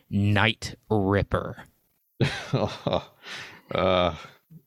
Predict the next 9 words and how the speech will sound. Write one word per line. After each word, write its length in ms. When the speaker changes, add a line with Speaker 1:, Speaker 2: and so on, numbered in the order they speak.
Speaker 2:
God, 440
how 260
many 160
things 300
were 120
in 120
this 140
eight 180
ball? 340